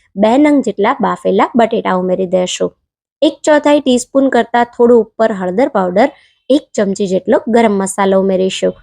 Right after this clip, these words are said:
ગરમ મસાલાનો સ્વાદ આ મસાલામાં એકદમ સરસ લાગશે તો જરૂરથી ઉમેરજો. હવે અહીંયા સ્વાદ પ્રમાણે મીઠું ઉમેરી બધી વસ્તુને સરસ મજાની મિક્સ કરી લેશું. તો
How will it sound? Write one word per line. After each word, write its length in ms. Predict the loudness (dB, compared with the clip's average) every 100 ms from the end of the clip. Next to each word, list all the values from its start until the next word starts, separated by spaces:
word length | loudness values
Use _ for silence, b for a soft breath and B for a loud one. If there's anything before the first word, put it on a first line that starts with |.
| b _
ગરમ 200 | -2 2 2
મસાલાનો 460 | 2 2 2 2 0
સ્વાદ 220 | 0 -2 -4 _ -4
આ 60 | 0 0
મસાલામાં 500 | -2 -4 -4 -6 -2 0
એકદમ 260 | 2 2 0
સરસ 220 | 0 -4 -4 -6
લાગશે 280 | -6 -2 -2 0
તો 60 | -2 0
જરૂરથી 400 | 0 0 -2 -2 -2
ઉમેરજો. 420 | 0 -2 0 -2 -4 b b b b
હવે 160 | 0 2
અહીંયા 340 | 2 0 -2 -4
સ્વાદ 200 | -4 -4 -6
પ્રમાણે 360 | -6 -4 -4 -4 0
મીઠું 300 | 0 4 2
ઉમેરી 300 | 2 2 0 0 b b
બધી 280 | -2 2 2 2
વસ્તુને 360 | -2 -6 -4 -4 -2
સરસ 280 | -2 -2 -4
મજાની 380 | -6 -4 2 4 4
મિક્સ 240 | 4 -2 -6
કરી 220 | -2 0 -2
લેશું. 400 | -2 -2 -4 -4 _ _ _ B
તો 60 | B